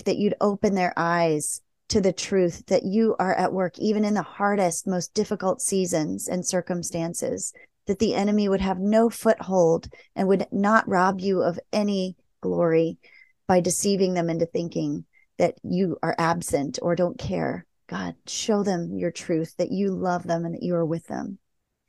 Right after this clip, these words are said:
Lord, I just lift Brooke up to you, her ministry, that you would continue to bless her with vision, with creativity, with open doors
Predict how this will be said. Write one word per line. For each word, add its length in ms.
Lord, 200
I 80
just 260
lift 340
Brooke 300
up 260
to 120
you, 260
her 180
ministry, 920
that 60
you 100
would 120
continue 460
to 80
bless 440
her 240
with 240
vision, 580
with 180
creativity, 1040
with 300
open 380
doors 600